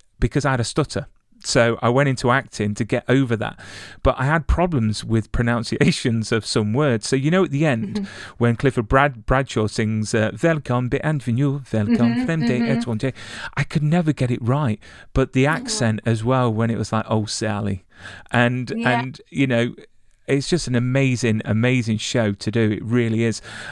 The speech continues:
Speaker 1: Uh, so that's really funny that you played Sally Bowles and I
Speaker 2: Yeah.
Speaker 1: played Clifford
Speaker 2: It,
Speaker 1: Bradshaw. This in-,
Speaker 2: that's
Speaker 1: interview
Speaker 2: amazing.
Speaker 1: is obviously meant to be. So how did
Speaker 2: Yes.
Speaker 1: you work on that southern twang? You know,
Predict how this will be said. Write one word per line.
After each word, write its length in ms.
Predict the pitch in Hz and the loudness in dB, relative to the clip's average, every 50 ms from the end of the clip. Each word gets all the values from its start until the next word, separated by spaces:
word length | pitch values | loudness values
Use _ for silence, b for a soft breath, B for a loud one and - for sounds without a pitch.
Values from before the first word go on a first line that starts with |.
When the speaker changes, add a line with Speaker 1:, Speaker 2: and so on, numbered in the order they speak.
| B - | B 0
Speaker 1:
Uh, 140 | 113 120 - - | 2 2 2 0
so 160 | - - 180 | -4 -2 0
that's 280 | 175 214 - - - | 0 0 -2 -4 -4
really 220 | - 135 131 135 139 | -2 0 0 0 0
funny 300 | - - 175 208 226 143 | 0 0 2 2 2 0
that 180 | 113 131 - | 0 -2 -2
you 100 | - 127 | -2 -2
played 240 | - - 131 127 120 | -2 0 -2 -2 -2
Sally 280 | - - - 127 123 123 | -2 -2 -2 -2 -2 -2
Bowles 420 | 113 113 123 139 156 170 170 226 | -2 0 -2 0 -2 -2 0 0
and 100 | - 170 | 0 0
I 100 | 170 180 | 0 0
Speaker 2:
Yeah. 20 | 180 | 0
Speaker 1:
played 260 | - 175 175 170 - | 2 0 0 0 0
Clifford 240 | - 196 185 208 208 208 | -2 -2 0 0 -2 -2
Speaker 2:
It, 20 | 196 | -2
Speaker 1:
Bradshaw. 540 | 208 226 240 - - - 220 196 147 123 - B B B B B B - | -4 -4 -4 -8 -6 -4 0 0 0 0 -2 B B B B B B -2
This 160 | 160 165 - | 0 2 4
in-, 60 | 240 | 2
Speaker 2:
that's 120 | 254 254 185 | 2 2 2
Speaker 1:
interview 460 | - 175 202 202 - - 113 131 123 | 2 2 2 2 2 0 2 2 2
Speaker 2:
amazing. 80 | 123 127 | 2 2
Speaker 1:
is 100 | 127 - | 2 2
obviously 320 | 127 123 113 - - 113 | 0 0 0 -2 -2 0
meant 260 | 110 110 110 110 107 - | 0 0 0 -2 -2 -4
to 100 | - 107 | -4 -2
be. 180 | - 104 98 B B B B B B B | 0 0 -2 B B B B B B B
So 240 | - - - 185 175 | -2 2 4 4 4
how 220 | 156 190 226 240 | 6 4 4 4
did 80 | 247 220 214 | 4 2 0
Speaker 2:
Yes. 100 | 165 - | 0 2
Speaker 1:
you 240 | 180 180 175 170 151 | 2 2 2 2 0
work 480 | 139 139 156 170 175 156 127 - - - - | 2 4 4 6 6 4 4 2 -4 -2 0
on 200 | 117 127 127 127 | 0 2 2 0
that 180 | 120 120 - - | -2 -2 -4 -2
southern 320 | - - 120 113 110 110 | -2 0 0 0 0 -2
twang? 420 | - - 113 113 104 104 - - - - | 0 0 0 0 0 -2 -4 -8 -10 -6
You 180 | - - 123 | -2 0 2
know, 240 | 120 120 113 113 | 2 4 2 2